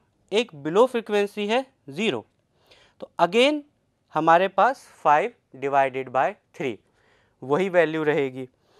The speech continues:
अब हम नेक्स्ट क्लास के लिए जाते हैं, थर्टी फ़ाइव to थर्टी नाइन। अबो क्लास की फ्रीक्वेंसी फ़ाइव प्लस एग्जैक्ट क्लास की फ्रीक्वेंसी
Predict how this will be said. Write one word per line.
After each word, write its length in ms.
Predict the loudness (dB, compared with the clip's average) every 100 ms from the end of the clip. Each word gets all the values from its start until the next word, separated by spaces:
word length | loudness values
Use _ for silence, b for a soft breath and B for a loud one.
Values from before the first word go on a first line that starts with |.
| b b b 0
अब 180 | 2
हम 100 | 2
नेक्स्ट 460 | 0 4 2 2 -2
क्लास 280 | 4 4 2
के 120 | -8
लिए 160 | -8 -6
जाते 300 | -8 -10 -18
हैं, 80 |
थर्टी 320 | -6 -6 -4 2
फ़ाइव 300 | 6 6 4
to 200 | -6 -8 _ _ _
थर्टी 320 | -2 -2 -2
नाइन। 240 | -12 -12 -18 _ _ _ _ _ _ _ _ _ 2
अबो 300 | 4 6 4
क्लास 320 | 4 2 2
की 100 | -4
फ्रीक्वेंसी 680 | -10 -6 -2 -2 -4 -10 -10 _ _ _ _ _ 4
फ़ाइव 320 | 6 6 2 _ _ _ _ _ -4
प्लस 320 | 4 4 2 -12 _ _ _ _ _ _ -6
एग्जैक्ट 500 | -6 -6 -2 -2 -2
क्लास 260 | 0 2 2
की 120 | -6
फ्रीक्वेंसी 680 | -6 -6 0 -2 -2 -8